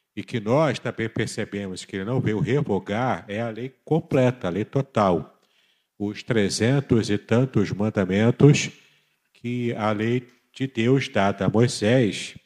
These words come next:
preconizava. Agora, o que Jesus retirou foram aqueles exageros dos fariseus e saduceus que botavam cargas pesadíssimas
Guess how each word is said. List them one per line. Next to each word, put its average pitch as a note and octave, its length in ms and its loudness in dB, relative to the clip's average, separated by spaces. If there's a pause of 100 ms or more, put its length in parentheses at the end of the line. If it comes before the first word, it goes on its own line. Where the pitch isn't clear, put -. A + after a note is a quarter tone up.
(640)
preconizava. A#2+ 960 0 (480)
Agora, G#2 380 0
o G#2+ 60 2
que E3+ 240 0
Jesus B2 460 -2 (260)
retirou A2+ 960 2 (800)
foram C3+ 640 2
aqueles B2 560 0
exageros D#3 1000 2
dos F#2+ 200 -2
fariseus F#2+ 580 -4
e F#2 60 -6
saduceus C3 680 0
que A2 120 -6
botavam G2+ 480 -2
cargas B2 500 -2
pesadíssimas A#2+ 1040 -2